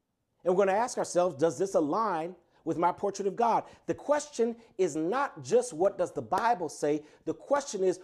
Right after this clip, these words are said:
what do you believe about God? And how is your reading of Scripture aligned or misaligned with your understanding of God? So in any given issue, three things can happen. An interpretation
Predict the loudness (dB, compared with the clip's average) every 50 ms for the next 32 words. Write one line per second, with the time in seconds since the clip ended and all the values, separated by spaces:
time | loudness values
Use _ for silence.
0 | -14 -8 0 4 4 4 4 4 -4 -4 -2 0 -2 -2 -2 -2 -4 -2 -2 -4
1 | -4 -6 -6 -4 -2 -2 -4 -4 -6 -12 -18 _ _ _ _ _ _ _ _ _
2 | _ _ _ _ _ _ _ _ _ _ _ _ _ -6 -4 -4 -4 -2 0 2
3 | 2 2 2 4 4 4 4 4 2 2 2 2 0 0 -4 -8 -4 -4 -4 -4
4 | -4 -2 0 0 0 0 -4 _ _ -2 -2 0 0 0 0 0 0 0 -2 -2
5 | -4 -2 -2 0 0 0 0 -2 -2 -2 -4 -2 -2 -4 -4 -6 -10 -14 -16 -18
6 | _ _ _ _ _ _ _ _ _ 0 0 0 0 2 2 2 4 2 0 -4
7 | -8 -2 0 0 0 0 -2 -2 0 0 0 0 0 -2 0 0 0 0 0 -4
8 | -6 -12 _ _ _ _ _ _ _ _ _ -4 2 4 4 6 6 4 4 4
9 | 4 2 0 0 4 2 2 2 2 -4 -8 -8 -8 _ _ _ _ _ -4 0
10 | 2 2 2 4 2 0 0 0 -4 -2 -2 -2 -4 -8 -10 -18 -20 _ _ _
11 | _ _ _ _ _ _ _ _ _ _ _ _ _ _ _ _ _ _ _ _
12 | _ _ _ -2 2 4 4 4 4 4 2 2 2 -2 2 2 2 2 2 -2
13 | -2 -2